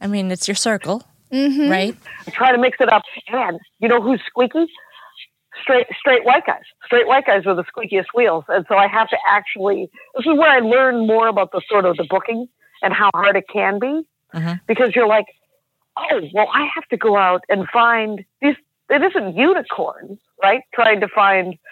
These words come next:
Speaker 3: an Asian person who has a dorkdom. Turns out everybody's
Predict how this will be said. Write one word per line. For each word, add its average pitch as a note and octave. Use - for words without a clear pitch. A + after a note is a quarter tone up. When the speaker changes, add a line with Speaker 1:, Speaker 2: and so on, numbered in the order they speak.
Speaker 3:
an G#3
Asian G3
person G3
who F#3
has G3+
a F#3
dorkdom. F#3+
Turns A4+
out E4+
everybody's C#4+